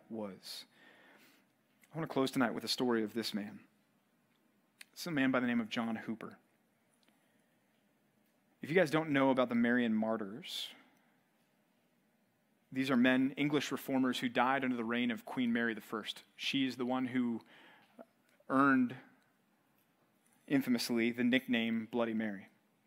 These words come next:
There's a book out there if you're interested in history and these sorts of things, and I would highly recommend it to you, but it's by J C Ryle, and it's called Light from Old Paths. And it's all about these men, these Marian martyrs, and it wasn't just men, it was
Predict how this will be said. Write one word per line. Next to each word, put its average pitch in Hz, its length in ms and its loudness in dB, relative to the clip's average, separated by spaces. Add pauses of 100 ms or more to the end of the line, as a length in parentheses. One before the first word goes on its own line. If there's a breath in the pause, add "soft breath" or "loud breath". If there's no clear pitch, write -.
(1120 soft breath)
There's 123 100 -6
a 127 60 0
book 135 240 0
out 123 180 6
there 123 160 6
if 127 140 0
you're 123 100 0
interested - 380 -2
in 117 80 4
history 127 480 0
and 113 100 -2
these 113 200 -2
sorts 127 260 -4
of 113 80 -8
things, 123 320 -4
and 123 80 -2
I 113 40 0
would 113 140 -6 (160)
highly 131 300 2
recommend 117 340 0
it 120 100 -4
to - 120 -4
you, 120 100 0
but 131 80 -6
it's - 80 -12
by 117 160 2
J 123 240 -2
C 131 200 -2
Ryle, 117 420 2
and 127 100 -8
it's 120 100 -6
called 117 240 0
Light 117 300 0
from 123 240 -2
Old 127 240 -6
Paths. 104 540 -4 (1400 soft breath)
And 131 80 -2
it's 120 100 -4
all 135 240 4
about 135 300 4
these 127 240 0
men, 117 300 2
these 113 180 -4
Marian 131 360 2
martyrs, 120 480 0
and 139 80 -4
it - 80 -8
wasn't 143 260 -2
just 120 120 -8
men, 117 280 2
it 120 100 -6
was 120 220 -6